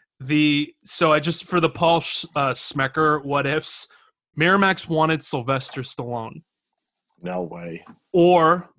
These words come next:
Speaker 1: Bill Murray or Mike Myers.
Speaker 2: Mike Myers, I could see the most of those three.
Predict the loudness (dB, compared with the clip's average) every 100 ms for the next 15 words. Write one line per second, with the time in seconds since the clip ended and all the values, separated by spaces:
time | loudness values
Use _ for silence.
0 | 0 4 4 4 2 2 0 -6 _ -6
1 | 0 2 2 0 -6 -12 -6 -4 -4 -6
2 | -6 -6 -8 -16 -14 -14 -16 _ _ _
3 | _ _ _ -2 0 0 0 0 0 -2
4 | -6 -2 -2 -2 -4 -2 0 0 -4 -8
5 | -6 -4 -4 -4 -8 -10 -10 -10